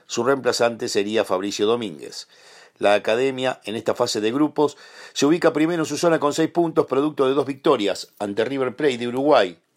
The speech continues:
en Montevideo uno a cero y frente al Cuiabá de Brasil en el Cilindro dos a cero. Cabe destacar que en este torneo clasificará a octavos de final solo el primero de cada grupo,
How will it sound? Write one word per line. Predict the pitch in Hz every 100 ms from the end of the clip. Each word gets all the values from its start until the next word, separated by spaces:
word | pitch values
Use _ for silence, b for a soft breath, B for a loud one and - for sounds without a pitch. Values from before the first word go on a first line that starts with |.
| -
en | 104
Montevideo | 107 104 113 131 117 98 - _
uno | 151 131
a |
cero | 120 151 151 - B B B B
y | -
frente | 107 131 123 127
al | 123
Cuiabá | 139 135 135 143 95 - _
de | 110
Brasil | 131 123 123 131
en | 107 139
el | 131
Cilindro | 117 135 131 127
dos | 110 139 117
a | 95
cero. | - 80 - - b b b b b
Cabe | 113 113
destacar | 110 - 107 139 139 135
que |
en | 110
este | 110 107
torneo | 107 110 135 110
clasificará | 107 - 104 104 123
a |
octavos | 110 - 131 110
de | 117
final | 110 127 135
solo | 117 147 135
el |
primero | 117 135 151 127
de | 127
cada | 143 139
grupo, | 170 113 110